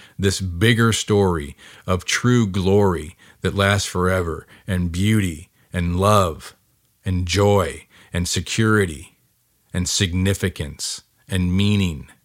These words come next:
eternal purpose? This really is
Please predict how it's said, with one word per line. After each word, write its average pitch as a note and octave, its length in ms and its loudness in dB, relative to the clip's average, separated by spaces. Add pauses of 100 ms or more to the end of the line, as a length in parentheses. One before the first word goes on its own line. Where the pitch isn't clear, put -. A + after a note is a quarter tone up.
(400)
eternal A2+ 540 2
purpose? - 760 0 (720)
This A2+ 300 2
really A2 320 4 (100)
is G2+ 460 4